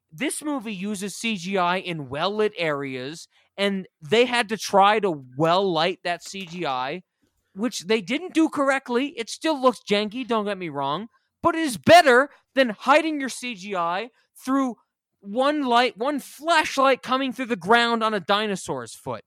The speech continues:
And also, Chris, I don't know if you know this, dinosaurs never existed. Drop the mic.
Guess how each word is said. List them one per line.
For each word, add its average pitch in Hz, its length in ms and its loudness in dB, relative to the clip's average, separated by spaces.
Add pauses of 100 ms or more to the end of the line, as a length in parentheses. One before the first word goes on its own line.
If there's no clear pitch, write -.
(360)
And 320 140 4
also, 330 400 6
Chris, 196 480 -6 (240)
I 294 80 4
don't 339 120 6
know 294 40 6
if 208 120 -2
you 208 40 -2
know 143 220 -4
this, 151 300 -14 (260)
dinosaurs 220 640 4
never 156 340 2
existed. 240 680 0 (520)
Drop 254 360 -2
the 269 80 -10
mic. 165 260 -14